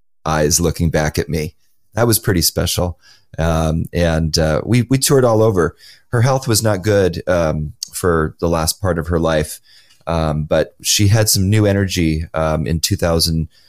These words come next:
nine, uh, when she got a kidney transplant that was much needed.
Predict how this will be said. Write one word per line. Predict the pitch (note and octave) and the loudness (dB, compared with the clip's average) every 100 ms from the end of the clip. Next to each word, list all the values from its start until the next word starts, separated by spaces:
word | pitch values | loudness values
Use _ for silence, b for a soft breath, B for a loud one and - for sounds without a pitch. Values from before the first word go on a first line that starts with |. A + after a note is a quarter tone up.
| b b b b - | b b b b -6
nine, | F#2 F#2 F2+ E2+ E2 F2+ - - | -2 0 0 0 -2 -4 -10 -6
uh, | E2 D2+ | -2 -2
when | D#2 D#2+ | -2 -2
she | D#2 - | -2 -4
got | C#2+ D#2+ | -2 -4
a | |
kidney | D2 A2+ A#2 | -2 -2 -2
transplant | F2+ - C#2+ - D2 C#2+ | -2 -4 -4 -4 -4 -4
that | - | -4
was | D2+ | -4
much | D#2 D2+ - | -2 -2 -2
needed. | E2 D#2 D#2 | -2 -2 -4